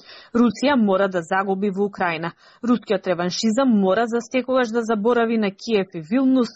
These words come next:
на Кишињев и Варшава, на нашите браќа во Латвија и Естонија, во Грузија и во секоја друга земја што сега е загрозена, рече Зеленски.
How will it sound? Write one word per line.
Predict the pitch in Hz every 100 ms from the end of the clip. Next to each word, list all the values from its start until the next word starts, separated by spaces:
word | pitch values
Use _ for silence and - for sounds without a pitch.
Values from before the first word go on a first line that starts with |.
| - - _
на | 269
Кишињев | 269 254 - 208 190 196
и | 208
Варшава, | 202 196 - 151 - - _ _
на | 220
нашите | 220 214 214 196
браќа | 180 196 196 180
во | 156 165
Латвија | 220 226 247 240 240
и | 240
Естонија, | 240 240 240 233 220 196 - -
во | 254
Грузија | 214 247 214 190 185 -
и | -
во | -
секоја | - 269 269 254
друга | 240 262 247
земја | 262 254 254
што | -
сега | 240 196 180
е | 180
загрозена, | 190 185 190 165 139 - - -
рече | 196 175 -
Зеленски. | 180 196 170 160 - -